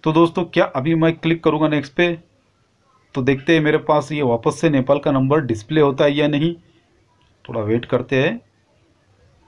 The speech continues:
नेक्स्ट पे क्लिक करते हैं। तो दोस्तों मेरे पास जो है यहाँ जो है इस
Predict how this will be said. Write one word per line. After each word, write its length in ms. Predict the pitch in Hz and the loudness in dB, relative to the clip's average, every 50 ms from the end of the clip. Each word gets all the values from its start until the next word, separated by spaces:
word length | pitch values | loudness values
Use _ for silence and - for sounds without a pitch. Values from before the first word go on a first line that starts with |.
| _ _ _ _ _ | _ _ _ _ _
नेक्स्ट 300 | 110 110 110 104 - - | -8 -8 -8 -8 -10 -4
पे 100 | - 147 | -4 -4
क्लिक 300 | 131 - 139 143 139 135 | -4 -2 -4 -4 -4 -2
करते 260 | - 139 135 131 151 156 | -2 -2 -2 2 2 4
हैं। 120 | 156 170 185 185 _ _ _ _ _ _ _ _ _ _ _ _ _ _ _ - - _ - - - _ _ _ _ _ _ _ _ _ _ | 4 2 0 -4 _ _ _ _ _ _ _ _ _ _ _ _ _ _ _ -20 -20 _ -20 -20 -20 _ _ _ _ _ _ _ _ _ _
तो 100 | 180 175 | 4 4
दोस्तों 360 | 165 170 160 165 - 196 196 185 | 6 4 2 2 2 0 0 0
मेरे 240 | - 143 147 151 165 | 2 0 2 2 2
पास 220 | 165 - 165 165 160 | 4 4 2 2 2
जो 180 | 143 165 165 | 2 2 4
है 200 | 139 147 170 175 | 4 4 2 2
यहाँ 600 | 170 160 147 143 139 156 185 190 - - _ _ - _ _ _ - | 2 2 2 2 4 2 2 0 -2 -10 _ _ -20 _ _ _ -12
जो 220 | 135 120 131 160 | -8 0 4 6
है 100 | 156 170 | 6 6
इस 160 | 165 - - | 4 4 0